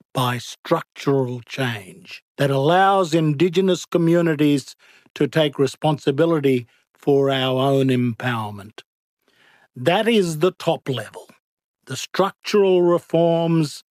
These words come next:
so that government support enables us to develop rather than weakening us with passive welfare. The ultimate structural reform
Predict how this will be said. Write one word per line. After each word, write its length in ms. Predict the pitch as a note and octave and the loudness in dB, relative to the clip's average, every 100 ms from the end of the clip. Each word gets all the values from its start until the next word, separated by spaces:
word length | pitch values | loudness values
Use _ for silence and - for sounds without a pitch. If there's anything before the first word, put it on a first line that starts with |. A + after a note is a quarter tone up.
| _ | _
so 320 | - D3 D3 | -4 0 0
that 280 | C#3 B2+ - | 0 -4 0
government 600 | E3+ F#3+ F3+ E3+ E3 - | 0 2 2 2 0 -4
support 760 | - D#3 - D#3 D#3 D3 - - _ _ _ - | -6 -6 -2 0 2 0 -4 -20 _ _ _ -2
enables 720 | D3 D#3+ F#3 E3+ F3 D#3+ C#3+ | 0 2 2 2 2 2 0
us 320 | D#3 D#3 - | 0 -2 -6
to 120 | - | -4
develop 640 | C3+ C3 A#2+ E3+ G3 D3+ - - _ _ _ _ | -2 -2 0 2 0 -2 -8 -20 _ _ _ _
rather 460 | A#2+ D3+ D3+ C#3 | -2 0 0 -4
than 360 | C3 C#3+ C#3 C3 | -2 0 0 0
weakening 600 | C3+ F#3+ - E3 D3 C3+ | 2 0 0 -2 0 -2
us 520 | B2+ G#2+ - - - - _ _ | -4 -8 -16 -20 -20 -20 _ _
with 300 | C#3 C3+ - | 0 0 -2
passive 460 | - C#3 - C3+ A#2+ | -2 -2 0 -2 0
welfare. 640 | B2+ C3 A#2+ - F#2+ - _ _ _ _ _ _ - _ - | 0 0 -6 -12 -14 -16 _ _ _ _ _ _ -20 _ 0
The 120 | E3+ | 2
ultimate 520 | A#3+ C#4 C4+ A3+ F3 | 2 2 2 2 -2
structural 760 | - - F#3 - - D3+ C#3 C3 | -4 -2 -2 -2 0 2 2 2
reform 720 | B2+ A#2+ - C#3 D3+ E3+ F#3 | 0 -2 -2 0 2 2 -2